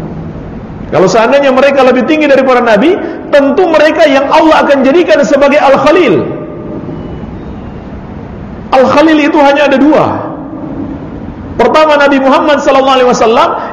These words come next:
yang kedua, Nabi Ibrahim. Apa itu Al-Khalil? Yang paling-paling dicintai.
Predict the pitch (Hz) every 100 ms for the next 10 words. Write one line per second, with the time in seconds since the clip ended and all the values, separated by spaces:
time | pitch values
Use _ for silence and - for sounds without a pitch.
0 | 240 262 277 277 339 320 277 277 254 247
1 | 226 311 202 117 - - - 160 - 107
2 | 107 110 - - - - - - - 277
3 | 302 269 247 240 247 254 302 330 330 -
4 | - - - - - - - 196 240 240
5 | 233 294 320 359 320 294 320 339 302 277
6 | 262 262 254 214 208